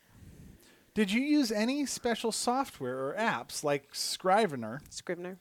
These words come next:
Speaker 1: S-, okay. Doesn't look like that.
Speaker 2: <laughs> Well,
Speaker 1: Um, while working on your book?
Speaker 2: No, I'm a really simple girl. I used a Google Doc, and I would, and I used paper. Like,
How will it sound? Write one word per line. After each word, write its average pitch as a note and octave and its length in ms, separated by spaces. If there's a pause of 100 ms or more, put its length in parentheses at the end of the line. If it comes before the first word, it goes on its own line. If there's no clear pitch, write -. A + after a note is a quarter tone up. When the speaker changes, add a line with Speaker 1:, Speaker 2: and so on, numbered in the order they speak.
Speaker 1:
S-, - 220 (320)
okay. G#2+ 300 (480)
Doesn't B2 240
look C#3+ 160
like G#2+ 180
that. G#2+ 220 (160)
Speaker 2:
<laughs> F3 60 (1400)
Well, D3 120
Speaker 1:
Um, C3+ 640
while E3+ 280
working G3+ 640
on A3 160
your B3 80
book? - 260 (100)
Speaker 2:
No, D#3 320
I'm A#3+ 160
a A3+ 60
really F3 240
simple D#3 300
girl. D#3 360
I E3 60
used D#3+ 320
a - 20
Google D#3 320
Doc, F#3 380 (560)
and E3+ 220
I D#3+ 160 (140)
would, D#3 140 (320)
and D#3+ 120
I - 20
used D#3 220
paper. D3+ 340 (300)
Like, D#3 120